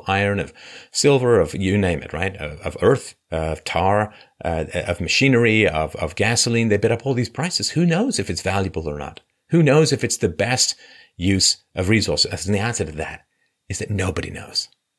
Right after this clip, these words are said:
Nobody knows the best use of our scarce resources. Nobody.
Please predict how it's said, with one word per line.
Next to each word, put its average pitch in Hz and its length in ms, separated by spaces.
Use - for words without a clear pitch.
Nobody 151 400
knows 82 340
the - 100
best 90 360
use 87 200
of 82 100
our 78 100
scarce 82 400
resources. 73 600
Nobody. 80 540